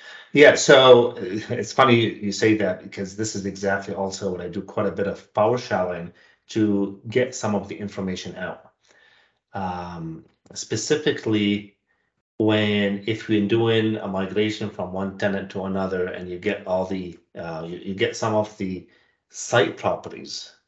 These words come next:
uh, for, from SharePoint, and then some of the actual permissions on the site is managed by Office three sixty-five group.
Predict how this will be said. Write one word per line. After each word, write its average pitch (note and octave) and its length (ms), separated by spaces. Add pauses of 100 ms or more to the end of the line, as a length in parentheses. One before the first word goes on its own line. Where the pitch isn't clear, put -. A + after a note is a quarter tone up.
(360)
uh, D#2 400
for, E2+ 200
from E2+ 220
SharePoint, F#2 680 (420)
and G2 140
then G2 440
some G#2+ 200
of G2+ 120
the G#2 120
actual G2 320
permissions F#2+ 720
on F2+ 180
the E2+ 100
site A2+ 460
is F#2+ 160
managed F#2 280
by F2 100
Office F2+ 380
three F2+ 100
sixty-five F2+ 640
group. G2 360